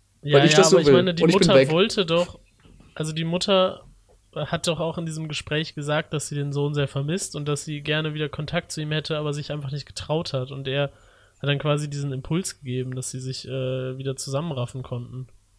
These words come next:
Speaker 2: Ja, aber dann noch nicht auf diese Art und Weise. Sorry. <laughs> Weiß ich nicht, fand ich nicht cool.
Speaker 1: Ja, okay.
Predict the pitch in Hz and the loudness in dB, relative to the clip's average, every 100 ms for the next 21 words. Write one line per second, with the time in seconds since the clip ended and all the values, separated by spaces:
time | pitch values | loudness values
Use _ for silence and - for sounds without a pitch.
0 | _ - 120 120 120 123 135 120 - 135 | _ -10 -6 -4 0 2 4 4 2 2
1 | - 110 123 117 113 131 131 107 - - | 4 4 2 2 4 4 4 -2 0 4
2 | 131 120 - - - - - 135 - 143 | 4 4 -4 -8 -10 -18 2 4 6 4
3 | 120 - 147 139 165 - - 160 147 175 | 2 2 2 4 2 0 2 4 4 2
4 | 180 185 185 | 0 2 2